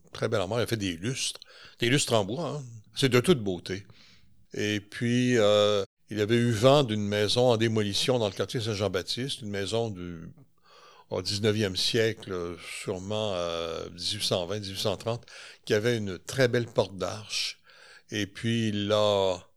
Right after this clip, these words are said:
enlevé de la maison parce que la maison était en démolition. Il l'a acheté pour cinq dollars. Il a transporté ça pour l'adapter au salon dans la maison. Ah, c'est de toute beauté, euh.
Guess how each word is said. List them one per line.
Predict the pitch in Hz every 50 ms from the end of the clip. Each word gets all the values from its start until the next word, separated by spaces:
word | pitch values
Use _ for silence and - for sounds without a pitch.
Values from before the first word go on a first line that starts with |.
| _ _ _ _ -
enlevé | 127 135 139 131 113 120 143 135
de | 107
la | 101 95
maison | 95 98 98 101 101 113 139 151
parce | - - - -
que | 107
la | 95
maison | 98 98 113 110
était | 95 110
en | 101 98
démolition. | 95 95 95 90 85 82 82 - - 120 131 135 - _ _ _ _ _ _ _
Il | 110 95
l'a | 98 98
acheté | 90 - - 117
pour | 98 98 92 85 - - - - - _
cinq | - - - 135 131 127 113
dollars. | 104 95 87 85 90 107 120 123 110 101 107 - _ _ _ _ _ _ _ _ _ _
Il | 107 101 98
a | 101 95
transporté | - 135 127 - - 113 104 98
ça | - 160 -
pour | - - 113 107 104
l'adapter | 104 113 117 117 101 95 - - 135 143 143 - - - - - _
au | - 120 120
salon | - - 120 104 107 117 135 131
dans | 110 95 92
la | 98 95
maison. | 95 92 90 85 85 90 101 104 110 107 - - _ _ _ _ _ -
Ah, | 95 -
c'est | - 110
de | 95 98
toute | 90 - 127 98 87
beauté, | 85 82 78 - - 104 104 107 95 90 -
euh. | - - - - - -